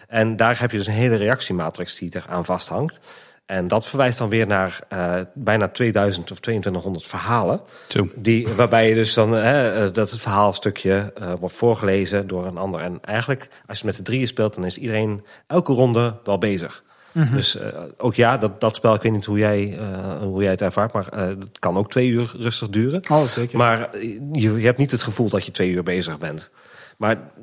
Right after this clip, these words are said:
Speaker 1: ik zou dat heerlijk vinden voor een Fata Morgana. Maar
Speaker 3: Ja.
Speaker 1: dat is wel meer de, voor de diehard boardgamers.
Speaker 3: En dan denk ik dat je toch wel meer praat over... ik neem een bestaand concept en ik reskin het naar Fata Morgana.
Speaker 1: Ja, in dat geval wel, ja.
Speaker 3: Ja.
Speaker 1: Maar
Speaker 3: Ik,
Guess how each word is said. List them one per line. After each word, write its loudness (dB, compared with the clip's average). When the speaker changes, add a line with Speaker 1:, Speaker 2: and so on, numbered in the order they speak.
Speaker 1:
ik -6
zou 4
dat 0
heerlijk -2
vinden 0
voor 0
een 2
Fata 0
Morgana. -4
Maar 0
Speaker 3:
Ja. -2
Speaker 1:
dat -2
is -2
wel 0
meer 0
de, -6
voor -2
de 0
diehard 0
boardgamers. -6
Speaker 3:
En 2
dan 2
denk 2
ik 0
dat -6
je -10
toch -2
wel 4
meer 0
praat 2
over... 2
ik -12
neem 2
een -2
bestaand -2
concept -4
en -2
ik -4
reskin 2
het 0
naar 0
Fata -2
Morgana. 2
Speaker 1:
Ja, 0
in -6
dat -2
geval 4
wel, 2
ja. 0
Speaker 3:
Ja. 4
Speaker 1:
Maar -2
Speaker 3:
Ik, -2